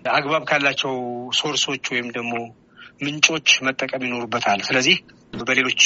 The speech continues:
መንገዶች ገቢን ማሳደግ ነው በዋናነት መተኮር ያለበትና ገና፣ እ፣ የልማት ስራዎቹ ይቀዘቅዛሉ ተብሎ፣ እ፣ በዛ መንገድ፣ እ፣ ብድር መውሰድ አለበት። ያልተገደበ የብድር አፕታይት እንዲኖሩ ማድረግ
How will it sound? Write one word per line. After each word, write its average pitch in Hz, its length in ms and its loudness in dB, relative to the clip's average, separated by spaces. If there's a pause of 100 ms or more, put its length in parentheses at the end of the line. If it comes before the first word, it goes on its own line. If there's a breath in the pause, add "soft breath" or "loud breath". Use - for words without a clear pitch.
መንገዶች 127 500 0
ገቢን 120 300 0 (400 loud breath)
ማሳደግ 139 500 2
ነው 123 140 -2
በዋናነት 120 520 0
መተኮር - 380 -4
ያለበትና 120 440 0 (720 loud breath)
ገና፣ 135 200 4 (220)
እ፣ 127 120 0 (160)
የልማት 123 560 -2 (260)
ስራዎቹ 123 460 0
ይቀዘቅዛሉ 131 640 0 (120)
ተብሎ፣ 120 340 -2 (720)
እ፣ 123 100 -2 (180)
በዛ 135 300 0
መንገድ፣ 131 480 0
እ፣ 123 200 -2
ብድር 131 400 -2
መውሰድ 123 300 -2
አለበት። 120 360 -2
ያልተገደበ 127 520 -2
የብድር 123 340 -4 (520)
አፕታይት 139 440 4
እንዲኖሩ 135 380 0
ማድረግ 131 300 6